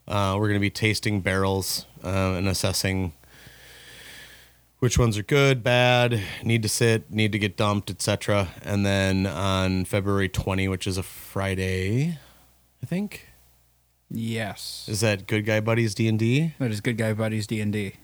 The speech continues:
Speaker 1: Yeah. So then that day, <laughs> we're gonna do the blending.
Speaker 2: So you're not gonna be sober for Good Guys Buddies D and D?
Speaker 1: No, the not gonna be sober day is the tasting day,
Speaker 2: Oh, okay,
Speaker 1: which is it.
Speaker 2: okay.
Speaker 1: So the blending day is a little different.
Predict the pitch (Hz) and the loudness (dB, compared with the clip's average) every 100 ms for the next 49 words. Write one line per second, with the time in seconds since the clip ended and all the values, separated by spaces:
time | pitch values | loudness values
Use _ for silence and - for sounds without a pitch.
0 | - - 90 85 67 60 - 107 104 104 | -14 -6 -4 -4 -6 -8 -2 0 2 2
1 | 98 101 139 127 113 107 104 101 101 - | 2 2 2 2 2 2 2 2 0 0
2 | 117 107 85 104 98 92 120 117 98 73 | -2 0 -2 -2 -2 0 2 2 0 -6
3 | 98 - - - - - 123 123 127 123 | -10 -14 -20 -20 -20 -4 0 2 4 4
4 | 117 117 110 - 120 107 107 - 107 101 | 2 0 0 2 2 2 0 -2 -2 -2
5 | 101 98 95 107 104 104 101 95 104 101 | -2 -4 -4 -2 0 0 0 -2 -2 -2
6 | 101 107 101 98 117 120 117 117 117 113 | -4 -4 -4 0 2 2 2 2 2 2
7 | 101 98 - 117 110 101 107 107 101 - | 0 -4 -2 2 2 2 2 2 2 2
8 | 107 95 95 95 90 - 98 90 - 80 | 0 2 2 2 0 -2 -4 -4 -8 -6
9 | 98 156 120 107 101 - 95 - - 71 | 2 4 4 2 -2 -4 -4 -6 -6 -6
10 | 98 110 110 107 104 98 95 92 92 90 | -2 0 2 2 2 2 2 0 -4 -6
11 | 78 - 69 73 | -8 -10 -12 -12